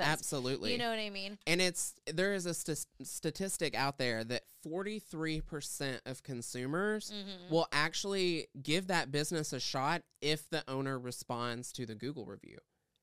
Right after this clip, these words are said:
Speaker 2: Well, yeah, and then also, uh, like I said, even that, like, even if they don't, um, necessarily, like,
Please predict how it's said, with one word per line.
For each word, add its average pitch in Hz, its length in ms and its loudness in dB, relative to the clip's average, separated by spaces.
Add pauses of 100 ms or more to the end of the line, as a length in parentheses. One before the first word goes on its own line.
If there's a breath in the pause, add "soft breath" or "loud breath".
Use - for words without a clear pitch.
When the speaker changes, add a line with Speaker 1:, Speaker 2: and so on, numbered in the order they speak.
(220 loud breath)
Speaker 2:
Well, 247 200 8
yeah, 254 400 6
and 233 200 0
then 220 160 -2
also, 220 540 2
uh, 196 220 2
like 190 200 0
I 185 80 -2
said, 185 440 0 (220)
even 254 500 2
that, 202 460 4 (100)
like, 180 380 4
even 214 320 0
if 202 140 -2
they 185 320 2 (160)
don't, 180 480 4
um, 170 440 -2
necessarily, 170 760 0
like, 156 400 -4